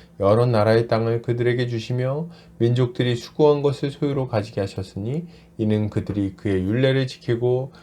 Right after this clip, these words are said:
그의 율법을 따르게 하려 하심이로다. 할렐루야. 시편 기자는 하나님이 그의 백성들이 즐겁게 노래하며 나오게 하셨다고 말하죠. 그리고 그 백성들에게 기업을 주시고 그들이 하나님의 율법을 따라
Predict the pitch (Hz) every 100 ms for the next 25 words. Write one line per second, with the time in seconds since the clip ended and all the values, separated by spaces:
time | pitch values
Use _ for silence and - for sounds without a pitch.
0 | - - 110 107 104 110 104 107 123 139
1 | 127 113 117 139 131 - 110 98 95 110
2 | 165 - - - 107 98 92 92 85 87
3 | 92 - - - - - - - 160 147
4 | 127 135 123 131 185 - 143 135 135 131
5 | - 123 120 110 - 120 113 117 113 -
6 | 113 117 113 123 110 107 110 110 107 85
7 | 92 104 98 107 - 95 98 87 85 85
8 | 110 135 170 - - - - 117 117 110
9 | 165 - - - - 117 110 - 120 117
10 | 113 113 113 - 131 131 135 127 104 -
11 | 107 - 143 202 - - - 113 110 113
12 | 110 156 156 147 143 120 113 117 117 113
13 | 98 95